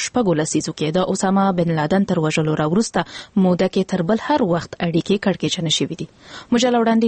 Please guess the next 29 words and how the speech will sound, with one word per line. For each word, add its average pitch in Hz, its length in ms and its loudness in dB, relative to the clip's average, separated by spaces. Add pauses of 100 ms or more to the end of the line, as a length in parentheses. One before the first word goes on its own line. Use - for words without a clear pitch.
لیکي، 202 200 -2 (180)
پاکستان 175 460 -2
په 170 100 -2
خپله 170 200 -2
خاوره 185 300 0
کې 175 220 0
د 165 40 0 (120)
امریکا 170 340 -2
د 175 140 0
ځانګړیو 165 520 0
ځواکونو 196 400 2
له 185 60 2
لوري 180 280 2 (380)
د 202 120 2 (100)
القاعده 233 280 2
شبکې 185 500 -2
د 175 40 2 (160)
مشر 185 280 0
وژنه 180 320 2
داسې 202 320 -2
احساس 190 400 -2
کړه 208 200 2
چې 190 80 4 (220)
سپکاوی 165 540 -2
یې 214 80 2
شوی 143 380 -4
دی، 156 60 -6 (260)
او 160 80 2
لا 151 160 0